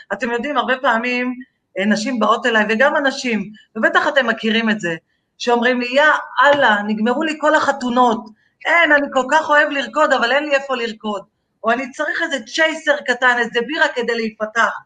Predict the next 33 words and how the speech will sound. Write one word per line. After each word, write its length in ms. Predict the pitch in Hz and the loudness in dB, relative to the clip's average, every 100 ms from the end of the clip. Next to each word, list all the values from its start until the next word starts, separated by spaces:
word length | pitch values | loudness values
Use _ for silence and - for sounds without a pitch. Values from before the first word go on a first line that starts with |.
| _ _ _ _ | _ _ _ _
ואז 160 | 262 359 | 0 0
אני 120 | 392 370 | -2 0
אומרת 260 | 359 381 | 0 2
להם, 180 | 311 277 | 2 4
"יאללה, 280 | 311 392 330 | 4 4 4
מה 140 | 294 370 | 4 4
צריך 320 | 403 381 339 220 | 4 -2 -4 -2
בירה? 280 | 247 208 | 2 2
מי 120 | 220 320 | 2 0
צריך 240 | 359 339 | -4 -2
חתונות? 440 | 277 - 233 214 196 | -2 -4 -4 -4 -4
היום 300 | 220 277 294 240 | -2 -2 -2 -8
לצערנו 460 | 233 226 220 262 254 | -4 -4 -4 -6 -6
כולם 160 | 220 214 | -2 -2
מתגרשים. 580 | 254 202 208 - 220 208 - _ _ _ _ - | -2 -6 -6 -6 -6 -6 -8 _ _ _ _ -4
בואו 280 | 359 466 453 | 2 2 2
פשוט 240 | 370 427 440 427 | 0 0 -2 -4
נרקוד, 340 | 381 311 294 262 - _ _ | 0 2 2 2 -8 _ _
בואו 340 | 214 294 330 330 | 0 4 4 2
פשוט 380 | 233 - 320 311 | -4 -4 -6 -4
נרקוד 380 | 220 240 254 | -4 -2 -2
את 120 | 247 220 | 0 -4
עצמנו 400 | 190 208 220 220 | -6 -2 0 0
לדעת." 460 | 190 180 190 175 - _ _ - | 0 2 0 0 -6 _ _ -6
ואתם 280 | 175 202 190 | -4 -2 -4
יודעים 280 | 185 247 | -2 -2
מה? 240 | 285 277 247 | 0 0 0
זה 100 | 196 | -4
התחיל 320 | 202 - 277 | -6 -6 -4
עוד 120 | 240 220 | -2 -2
מרבי 600 | 208 196 - 202 220 226 | -2 -4 -4 -2 0 0
נחמן 320 | 208 214 208 | 0 0 -4
מברסלב, 640 | 185 175 170 190 - 165 | -6 -10 -2 -2 -2 -10